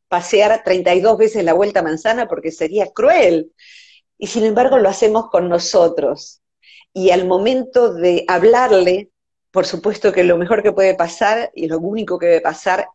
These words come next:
es aprobarle todo lo que hace bien, porque sabemos que si le decimos muy bien,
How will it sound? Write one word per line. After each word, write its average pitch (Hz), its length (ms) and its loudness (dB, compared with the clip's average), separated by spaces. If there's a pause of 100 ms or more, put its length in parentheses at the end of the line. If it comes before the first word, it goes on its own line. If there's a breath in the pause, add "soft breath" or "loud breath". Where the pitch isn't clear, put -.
(120)
es 185 280 0 (360 soft breath)
aprobarle 208 640 2
todo 233 200 2
lo 190 140 0
que 202 100 -2
hace 208 200 -4
bien, 247 200 -6
porque 190 240 -2
sabemos 254 480 -2
que 240 100 -4
si - 140 -12
le 175 120 0
decimos 220 380 -6
muy 214 220 -6
bien, 190 520 -2